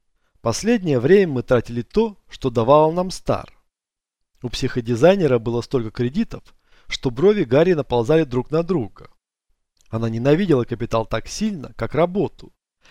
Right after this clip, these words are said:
поэтому сорила деньгами, даже не глядя, на что они уходят. Более того, ей нравилось тратить заработанное максимально непредсказуемо,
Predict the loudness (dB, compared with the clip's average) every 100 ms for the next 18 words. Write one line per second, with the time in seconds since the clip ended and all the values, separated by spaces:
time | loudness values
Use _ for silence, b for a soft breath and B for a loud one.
0 | b 0 2 2 0 -2 0 2 0 -2
1 | -4 0 0 2 0 0 -4 -4 -2 -2
2 | -4 -16 _ -10 -8 -4 -2 -2 -2 -6
3 | -6 -10 -10 -12 _ _ _ _ _ _
4 | _ -6 0 2 0 -8 -18 -18 -20 _
5 | _ b b b 2 2 4 2 0 -2
6 | -2 -2 -2 -6 -4 -2 -4 -6 -8 -6
7 | -6 -6 -4 -2 -2 -4 -8 -10 -8 -2
8 | -2 0 -2 -4 -16 -20